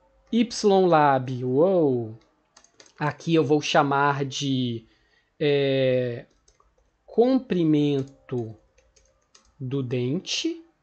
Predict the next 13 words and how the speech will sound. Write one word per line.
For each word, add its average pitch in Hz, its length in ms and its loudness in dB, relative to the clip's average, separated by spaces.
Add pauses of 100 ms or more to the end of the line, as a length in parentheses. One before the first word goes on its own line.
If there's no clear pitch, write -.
(280)
ó, 147 160 -2 (560)
legal. 143 640 2 (380)
E 208 120 6
aí 220 220 8
eu 254 100 12
vou 233 160 6
colocar 220 600 2 (100)
type 247 520 4 (680)
igual 180 460 4
a 208 220 2 (260)
P, 214 300 6 (200)
entre 170 320 2
aspas. - 800 -6